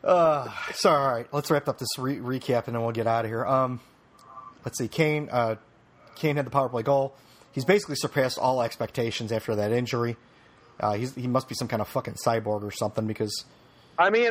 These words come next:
Speaker 2: I know. How did he, I mean, he came back early, and I know Jason Zucker did too,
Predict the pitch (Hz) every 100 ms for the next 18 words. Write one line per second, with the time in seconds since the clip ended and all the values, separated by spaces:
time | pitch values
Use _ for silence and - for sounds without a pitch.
0 | 160 180 170 233 196 123 127 151 196 233
1 | 220 214 156 - 160 156 151 160 190 196
2 | 190 120 135 127 123 131 139 151 156 131
3 | 127 131 123 120 123 127 120 120 117 104
4 | 143 120